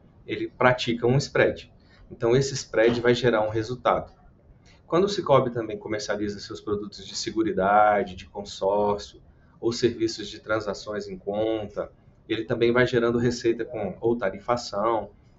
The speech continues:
ou algum outro tipo de, de comissionamento.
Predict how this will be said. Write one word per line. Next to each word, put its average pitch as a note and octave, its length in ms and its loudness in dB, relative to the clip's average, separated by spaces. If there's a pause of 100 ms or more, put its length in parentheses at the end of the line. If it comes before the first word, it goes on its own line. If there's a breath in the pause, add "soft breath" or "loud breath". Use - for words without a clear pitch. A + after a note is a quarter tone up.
(160 soft breath)
ou A2 120 0
algum G#2+ 280 -2
outro G#2+ 180 -8
tipo - 320 -12
de, G#2+ 240 -8
de F#2+ 220 -12
comissionamento. G#2+ 880 -4